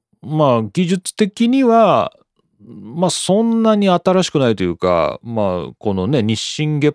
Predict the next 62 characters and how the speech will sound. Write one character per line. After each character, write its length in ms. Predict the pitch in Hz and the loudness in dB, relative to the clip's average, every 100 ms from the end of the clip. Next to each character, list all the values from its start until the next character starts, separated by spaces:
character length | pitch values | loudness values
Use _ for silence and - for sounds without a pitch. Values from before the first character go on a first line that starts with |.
| - | -2
歩 100 | 107 | -4
の 100 | 92 | -4
生 280 | - 131 127 | -4 -2 -2
成 400 | - 127 120 117 | -2 -2 -2 -4
エ 320 | 123 123 123 | -2 -2 0
ー 40 | 120 | 0
ア 100 | 104 | 0
イ 80 | 82 | -2
の 480 | 80 76 73 - - _ | -4 -4 -6 -8 -16 _
こ 140 | - 90 | -8 -6
の 440 | 80 76 76 - - _ | -6 -6 -8 -12 -20 _
中 260 | 92 - 82 | -8 -4 -6
に 140 | 80 | -8
お-、 60 | - 113 92 - | -8 -6 -6 -8
あ、 140 | - 120 | -6 -6
お-、 180 | 85 - - | -6 -10 -8
あ 60 | |
っ 80 | 92 | -8
て 120 | - | -4
は 80 | 73 | -4
で 60 | 73 | -4
す 120 | - | -8
ね、 200 | 78 73 - - - - _ | -8 -10 -12 -20 -20 -20 _
こ 120 | 95 | -12
う 60 | - | -4
声 280 | 151 123 95 | 2 4 4
を、 320 | 85 - - | 0 -4 -6
え 220 | 90 82 | -6 -4
ー、 40 | 78 | -2
合 180 | 101 95 | -2 0
成 160 | 95 | -2
音 160 | 87 85 | -2 -4
声 140 | 78 | -10
で 60 | - | -12
作 200 | - 104 | -8 -4
り 240 | 87 87 _ _ - | -4 -8 _ _ -8
変 100 | 82 | -6
え 40 | |
る 80 | 69 | -6
と 80 | - | -14
か 100 | - | -14
で 80 | - | -18
す 160 | - | -16
ね、 160 | 64 - | -16 -12
ま 280 | 80 67 - | -12 -12 -16
あ、 60 | _ | _
自 140 | 90 | -10
動 140 | 95 87 | -6 -6
で 80 | - | 0
翻 200 | 120 107 | 0 0
訳 140 | 98 | 0
す 100 | 110 | -2
る 60 | 98 | -2
と 100 | 87 | -6
か 140 | - | -12
で 60 | - | -18
す 120 | 62 | -18
ね、 120 | 64 | -10
そ 100 | 135 | -4
の 120 | 147 | -2
辺 160 | 131 139 | -2 -2
は、 360 | 139 147 123 | 2 2 2